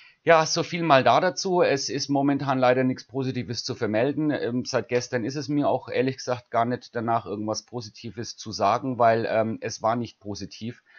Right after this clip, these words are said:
ähm, was da vor sich gegangen ist. Und das meine ich nicht von denen, äh, die dort für, äh, das Grundrecht demonstriert haben, sondern, äh, von der Gegenseite. Es war, ähm, bitter, es war, ähm, krass, was, äh, die Polizei dort abgezogen hat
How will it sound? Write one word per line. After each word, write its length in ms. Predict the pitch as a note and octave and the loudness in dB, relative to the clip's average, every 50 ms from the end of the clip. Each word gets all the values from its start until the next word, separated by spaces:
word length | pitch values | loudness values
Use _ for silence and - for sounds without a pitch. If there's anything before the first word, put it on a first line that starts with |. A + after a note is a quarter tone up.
| - - _ _ _ - | -20 -20 _ _ _ -2
ähm, 400 | - G#2+ A2+ A2+ A2 A2 A2+ A2 - F#2+ | 2 4 4 4 4 2 0 -2 -2 -2
was 260 | F#2+ G#2+ G#2+ - - | -2 -2 -2 -2 -4
da 120 | A2 G#2 | -6 -6
vor 220 | - - A2+ A2 G#2+ | -4 -4 -4 -4 -4
sich 200 | - A2 - - | -6 -8 -14 -12
gegangen 340 | G2 - G#2+ G2+ G#2+ A2 | -6 -2 -2 -2 -2 -2
ist. 160 | F2+ - F2 A2+ | -6 -8 -8 -6
Und 60 | A2+ | -6
das 120 | G#2+ F#2 | -6 -4
meine 220 | G#2+ A2 G#2 G2+ G2+ | -4 -4 -2 -2 -4
ich 40 | |
nicht 140 | G#2 A2 F#2 | -6 -8 -8
von 180 | - - G#2+ G#2 | -8 -8 -6 -4
denen, 400 | G2 G2+ G2+ G#2 G2+ G2+ G2 - - - _ _ | -4 -2 -2 -2 -2 -4 -6 -8 -16 -20 _ _
äh, 160 | - G2 G2+ | -4 -2 -2
die 160 | G2+ G#2+ G#2+ - | -2 -4 -4 0
dort 240 | A2 G2+ G2 - | 2 2 2 0
für, 560 | - - - G#2 G2+ G2 F#2+ G2 F#2+ F#2+ F#2+ - | -2 -10 -4 0 2 4 4 4 4 4 2 0
äh, 220 | C2+ E2+ G2 F2+ | 0 -2 -2 -2
das 200 | - G2+ - - | -4 -6 -10 -8
Grundrecht 840 | - A2 G#2+ A2 G#2+ - - F2 F2+ G2+ G2 - - - _ - - | -6 -6 -4 -4 -6 -8 -8 -4 -2 -2 -2 -4 -6 -16 _ -12 -8
demonstriert 580 | A2 G2 G2 G2 F#2 - - - F#2+ G2 F#2+ G#2+ | -4 -4 -2 -4 -4 -6 -8 -4 -4 -4 -2 -2
haben, 220 | A2 G2+ G#2 A2+ | -2 -2 -2 -2
sondern, 380 | G#2 - G#2 G2+ G#2+ G#2 G2+ G2 | -4 -4 -4 -2 -2 -2 -4 -4
äh, 120 | - - | -6 -8
von 220 | - - G#2 F#2+ F#2 | -8 -6 -6 -4 -4
der 120 | F#2 F2+ | -6 -6
Gegenseite. 760 | F#2 G2+ G2+ G2+ G2 F#2 - F#2 F2 F2+ - A#2 A2+ A#2 A2 - - - - _ | -6 -8 -6 -6 -6 -2 0 2 2 2 0 -2 -4 -6 -6 -8 -18 -20 -20 _
Es 280 | - G#2 G#2 - - F#2+ | -10 -10 -10 -8 -4 0
war, 380 | G2 G2 F#2+ F#2 F2+ E2 D2 - _ _ _ - | 2 4 4 4 2 0 -2 -8 _ _ _ -8
ähm, 460 | F2+ F#2 F#2 F2+ E2+ E2+ E2+ E2 - - | -6 -4 -2 -2 -4 -4 -6 -10 -10 -8
bitter, 440 | C#3 C#3+ C#3 F3 D#3+ E3 E3+ F3 _ - | -10 -6 -2 -2 -2 -2 -4 -10 _ -12
es 300 | - G2+ - - - F2+ | -12 -10 -10 -10 -6 -2
war, 340 | F#2 F2 F2 F2 C2+ - - | 0 0 2 0 -2 -4 -6
ähm, 420 | E2 E2 E2 E2 D#2+ D#2+ D2+ - _ _ _ _ - | -6 -4 -4 -4 -4 -6 -10 -14 _ _ _ _ -18
krass, 480 | - F2 G2+ A#2 C#3+ D3 - - G2+ | -10 -4 -2 -2 -2 -2 -4 -4 -4
was, 320 | B2+ C3 C3 - - - - | -4 -4 -4 -4 -8 -8 -6
äh, 160 | - A#2 G#2+ | -6 -6 -6
die 280 | - _ - A2 A2 | -8 _ -10 -10 -10
Polizei 600 | G#2+ - - A#2 A2 A2 G#2 - - G#2 G2+ G#2+ | -10 -8 -6 -4 -4 -4 -4 -2 0 0 0 0
dort 360 | G#2 - G#2 G2+ - - - - | 0 -2 -4 -4 -4 -6 -8 -6
abgezogen 680 | E2+ - - - G#2+ G2+ - - A2 G#2 E2 G#2+ G2+ | -6 -6 -8 -12 -12 -10 -8 -6 -6 -6 -6 -6 -4
hat 180 | G#2+ G2+ G2+ | -4 -4 -4